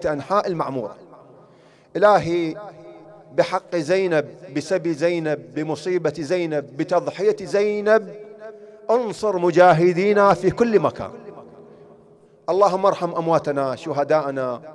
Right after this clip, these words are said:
إلى من مات على الإيمان والولاية، إلى شيعة أمير المؤمنين، خدمة الحسين، رحم الله من قرأ الفاتحة مسبوقة بالصلاة على محمد وآل محمد.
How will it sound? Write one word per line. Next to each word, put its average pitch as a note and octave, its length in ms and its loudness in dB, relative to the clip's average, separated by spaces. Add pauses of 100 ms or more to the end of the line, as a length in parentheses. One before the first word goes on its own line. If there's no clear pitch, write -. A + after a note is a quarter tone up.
(600)
إلى E3 380 4
من D3+ 200 -4
مات E3 300 -4
على D3+ 260 -2
الإيمان C#3+ 600 -6 (1080)
والولاية، D3 840 4 (680)
إلى D#3+ 200 2
شيعة D3 320 -4 (120)
أمير C#3+ 240 -2
المؤمنين، C3+ 580 -6
خدمة C#3+ 360 -4
الحسين، C3 760 -4 (480)
رحم C#3 300 -6
الله B2+ 440 -4
من B2+ 240 -8
قرأ C3+ 320 0
الفاتحة C#3 960 -2 (280)
مسبوقة C3 580 -6
بالصلاة A#2 1000 -2
على A#2+ 420 -2
محمد A3 920 0
وآل F#3+ 600 8
محمد. F#3 580 4